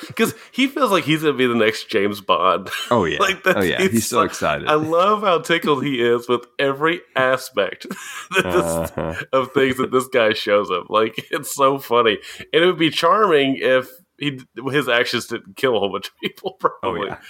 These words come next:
Speaker 2: Yeah.
Speaker 1: Um, and he wasn't just, like, an overall not a great guy, but,
Speaker 2: Not a great
Speaker 1: um,
Speaker 2: guy.
Speaker 1: it's just, you know, it's just cool, you know, the, how the Dilophosaurus ends up killing him, and I, just that tie-in that may not even be on purpose. I'm not even sure
Speaker 2: It
Speaker 1: now.
Speaker 2: might not. Yeah.
Speaker 1: Um,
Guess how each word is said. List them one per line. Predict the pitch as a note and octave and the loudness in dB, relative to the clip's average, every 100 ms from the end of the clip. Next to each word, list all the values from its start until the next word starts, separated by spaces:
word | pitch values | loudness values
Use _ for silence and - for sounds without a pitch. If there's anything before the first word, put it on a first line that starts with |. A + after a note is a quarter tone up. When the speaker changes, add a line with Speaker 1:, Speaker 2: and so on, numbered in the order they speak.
| - - - | -20 -18 -4
Speaker 2:
Yeah. | A#2+ B2 A#2+ | 0 4 2
Speaker 1:
Um, | A2 G2 | 0 -2
and | B2 B2 | 0 2
he | B2 | 2
wasn't | A2+ G#2 F#2 | 2 0 -6
just, | G2 | -4
like, | G2 G2 | -4 0
an | G#2 | 0
overall | G2+ G2 G2 F#2+ F#2 _ _ | 2 2 2 2 -2 _ _
not | - C#3 D3 A2 | -12 -6 0 2
a | G2+ | 0
great | F2 G2 F#2+ - | 0 0 0 -2
guy, | G2+ G2 | 0 2
but, | G2 G#2+ - | 2 0 -2
Speaker 2:
Not | B2 B2 A2 | -8 -6 -4
a | F#2 | 0
great | D3 | 0
Speaker 1:
um, | D3 C3 | 0 -2
Speaker 2:
guy. | - - | -4 -4
Speaker 1:
it's | E3+ | 0
just, | A3 F3+ - | 0 -2 -4
you | F3+ | 0
know, | D#3 | 0
it's | - - | 0 -2
just | - - | -4 -2
cool, | D#3 D3+ D3+ | 0 2 4
you | C3+ | 2
know, | A#2 | 0
the, | A2+ C3 | 2 2
how | C3 C3 | 2 2
the | A2 | 2
Dilophosaurus | G#2+ A2 G#2+ - G#2 G2+ G2+ | 2 2 -2 -2 0 0 -2
ends | F#2+ | -2
up | F#2+ - | -2 -2
killing | F#2 F#2 F2+ | -2 0 2
him, | F#2 F2+ | 2 2
and | F2 D#2+ | 0 -2
I, | - F#2+ - B2 | -2 -2 -4 -14
just | C#3+ D#3 | -4 0
that | - - | 0 0
tie-in | A2+ C3+ D#3 A#2+ A#2 A2+ | 0 2 4 2 2 2
that | G#2+ F#2 - | 0 0 -4
may | C3+ C#3 | -2 0
not | F3+ G#3 | 2 2
even | G3+ F3+ D#3 | 0 -2 -4
be | F3 | -8
on | G3 F3+ | -6 -8
purpose. | F3 C3+ D#3 A3+ - | -2 0 0 -6 -2
I'm | C3 D3+ | 0 2
not | E3+ | 0
even | D3+ | -2
sure | C3 C#3 C#3+ | -4 0 0
Speaker 2:
It | |
Speaker 1:
now. | D#3+ | 0
Speaker 2:
might | E3+ F2 | 0 0
not. | D#2 D#2+ D#2+ - _ - | -2 -6 -8 -12 _ -10
Yeah. | D#2+ | -2
Speaker 1:
Um, | B2+ C3+ C3+ | 2 2 0